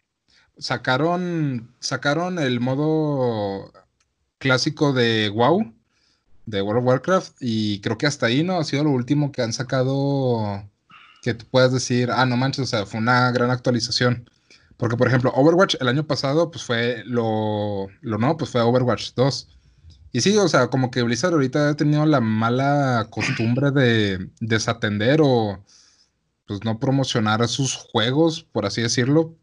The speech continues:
Porque la neta, yo desde el año pasado, desde Halloween, no he jugado Overwatch. Y de hecho, ni pe ni pa que, que iban a sacar a un nuevo personaje que era Echo hasta ahorita. Entonces,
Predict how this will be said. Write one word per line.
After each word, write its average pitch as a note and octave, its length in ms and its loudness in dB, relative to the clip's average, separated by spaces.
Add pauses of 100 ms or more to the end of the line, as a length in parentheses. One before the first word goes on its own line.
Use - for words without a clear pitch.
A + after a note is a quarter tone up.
(240)
Porque A#2+ 220 0
la A#2 80 4
neta, C#3 400 2 (160)
yo B2 320 2
desde D#3 180 4
el A#2+ 60 4
año C#3+ 200 2
pasado, C3+ 480 0
desde A2 220 -2
Halloween, C#3+ 440 0
no B2 380 -2
he A#2+ 40 -2
jugado B2 320 0
Overwatch. C#3 580 2 (520)
Y G#2+ 200 0
de G#2 160 0
hecho, C3 500 2
ni A2 160 0
pe A2+ 220 -2
ni C3 100 2
pa B2 280 0
que, A2+ 760 0 (400)
que G#2+ 80 -4
iban A2+ 160 4
a C#3 40 4
sacar A2 320 2
a B2 60 4
un B2+ 160 4
nuevo C3 220 4
personaje A2+ 500 0
que A2+ 100 -2
era A#2 160 4
Echo B2 260 0
hasta C3 320 0
ahorita. B2 440 0 (720)
Entonces, G2+ 1200 -4